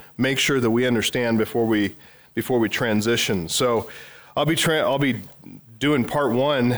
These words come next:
this week. Uh, we're not gonna be back together because of the holiday break and what's going on with different schedules until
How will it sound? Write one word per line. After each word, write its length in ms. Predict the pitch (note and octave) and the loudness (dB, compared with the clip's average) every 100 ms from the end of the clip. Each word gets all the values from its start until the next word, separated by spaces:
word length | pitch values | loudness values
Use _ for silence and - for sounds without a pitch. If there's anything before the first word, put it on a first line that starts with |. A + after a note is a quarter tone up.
| - | -4
this 400 | A2+ C#3+ D3 - | -2 0 0 0
week. 380 | A#2 C3 - - - - - - - | 0 0 -4 -14 -20 -20 -20 -20 -4
Uh, 300 | A2 G#2+ G#2+ | 0 2 2
we're 240 | G#2 C3 D3 | 2 2 2
not 260 | D3+ C3+ | 0 -2
gonna 140 | D3 B2+ | 0 0
be 80 | A#2+ | 0
back 400 | A2+ C3 C3 - | -2 -4 -4 -6
together 560 | C3 A#2+ C3+ C#3 B2+ | -4 0 2 2 2
because 340 | B2 A#2+ B2+ A#2 | 2 0 0 0
of 80 | |
the 80 | A#2 | 0
holiday 680 | G2 A#2+ B2+ B2+ B2 A#2+ G#2 - A2+ | 0 0 2 2 2 0 -2 -10 -6
break 480 | A#2 B2+ B2+ B2+ | 0 0 0 -2
and 180 | A2+ G#2+ | -2 0
what's 180 | A2 A2 | 0 -2
going 240 | A#2+ A2+ | -2 0
on 220 | A2 A2+ A2 | 0 2 0
with 160 | G2+ | 0
different 280 | B2 A2+ G2 | -2 -2 -4
schedules 640 | - C3+ B2+ C3 B2+ - | -2 -2 0 0 0 0
until 500 | G#2+ G#2 B2+ A2+ G#2 | 0 0 0 0 0